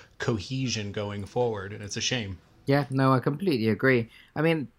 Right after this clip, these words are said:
Speaker 2: Farrell, you mentioned there the Aston Villa game in the Cup, and a man who scored that day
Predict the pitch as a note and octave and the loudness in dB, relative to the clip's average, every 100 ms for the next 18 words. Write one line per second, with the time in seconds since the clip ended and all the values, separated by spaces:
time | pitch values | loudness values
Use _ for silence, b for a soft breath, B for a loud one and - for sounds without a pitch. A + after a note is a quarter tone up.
0 | - D3+ C#3 C3+ D3 C#3 - B2 A2+ A#2 | 6 8 10 8 6 4 2 2 6 8
1 | A2 G2+ G#2+ G#2 G2+ - _ _ _ C3 | 6 4 4 2 2 -4 _ _ _ 2
2 | B2 - A2 A#2+ C3+ A2+ A2 G#2 G2+ F#2+ | 2 2 2 6 8 8 6 4 2 0
3 | - C3+ A2 - G#2 G2 _ _ _ - | 6 6 6 2 0 0 _ _ _ 0
4 | A#2 C#3+ C#3 C3 - C#3 C#3 A#2 A2 C3 | 6 8 6 4 2 4 4 4 2 4
5 | C3 - A2 A2 A2 | 4 2 0 2 0